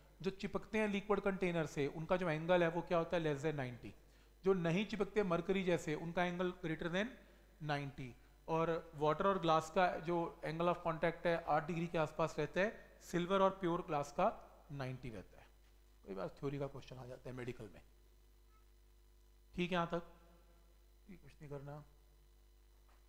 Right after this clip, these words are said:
ये,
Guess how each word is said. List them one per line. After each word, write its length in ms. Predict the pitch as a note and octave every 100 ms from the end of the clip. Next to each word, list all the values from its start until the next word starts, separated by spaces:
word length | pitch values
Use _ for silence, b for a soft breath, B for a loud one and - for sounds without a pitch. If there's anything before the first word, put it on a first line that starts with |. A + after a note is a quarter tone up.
| - - - - - - - - - - - - - - - - - - - - - - - -
ये, 380 | D3 G3 G3 G3+